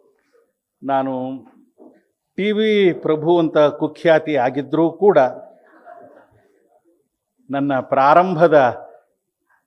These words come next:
ಹೆಜ್ಜೆಗಳನ್ನ ನಾನು ಇರಿಸಿದ್ದು ಆಕಾಶವಾಣಿಯ ಮೂಲಕ. ಕನ್ನಡ ಎಂ ಎ ಅಧ್ಯಯನ ಮಾಡ್ತಾ ಇದ್ದ ಸಂದರ್ಭದಲ್ಲಿ ಆಗಾಗ್ಗೆ ಆಕಾಶವಾಣಿ ಕೇಂದ್ರಕ್ಕೆ ನಾವು ಹೋಗ್ತಾ ಇದ್ದೆ.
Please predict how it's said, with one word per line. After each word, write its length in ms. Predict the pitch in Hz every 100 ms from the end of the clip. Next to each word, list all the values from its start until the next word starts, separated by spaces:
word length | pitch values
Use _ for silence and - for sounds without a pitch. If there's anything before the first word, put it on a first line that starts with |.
| _ _ _ _ -
ಹೆಜ್ಜೆಗಳನ್ನ 600 | 165 160 214 185 170 156
ನಾನು 280 | 139 135 135
ಇರಿಸಿದ್ದು 520 | 135 151 151 170 143
ಆಕಾಶವಾಣಿಯ 720 | 127 135 151 - 139 120 117
ಮೂಲಕ. 340 | 110 107 101 101 - _ _ _ _ _ 698 _ _ _ _ _ _ _ _
ಕನ್ನಡ 240 | 143 143 170
ಎಂ 300 | 180 175 190
ಎ 260 | 185 180 151 - - - _ _ _ _ _ _ _ _ _ _ _ _ _ -
ಅಧ್ಯಯನ 360 | 143 147 160
ಮಾಡ್ತಾ 320 | 156 151 151 151
ಇದ್ದ 160 | 123
ಸಂದರ್ಭದಲ್ಲಿ 1000 | 123 147 151 165 139 143 123 123 190 _ _ _ _ _ _ _ _ _ _ _ - _ 135
ಆಗಾಗ್ಗೆ 400 | 175 196 185 175
ಆಕಾಶವಾಣಿ 560 | 156 190 175 170 160
ಕೇಂದ್ರಕ್ಕೆ 840 | 156 151 143 143 135 117 104 _ -
ನಾವು 140 | 123
ಹೋಗ್ತಾ 280 | 117 120 -
ಇದ್ದೆ. 420 | 107 95 107 _